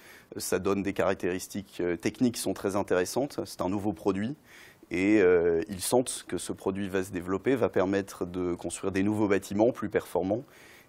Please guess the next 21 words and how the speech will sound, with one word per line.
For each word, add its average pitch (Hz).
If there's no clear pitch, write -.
Et 95
ils 90
décident 98
de 101
créer 98
Rabot 92
Dutilleul. 101
C'est -
rapidement 127
un 117
succès, 127
euh, 92
puisque -
cette -
nouvelle 113
technique 160
du, 117
donc 107
du 98
béton 101
armé, 117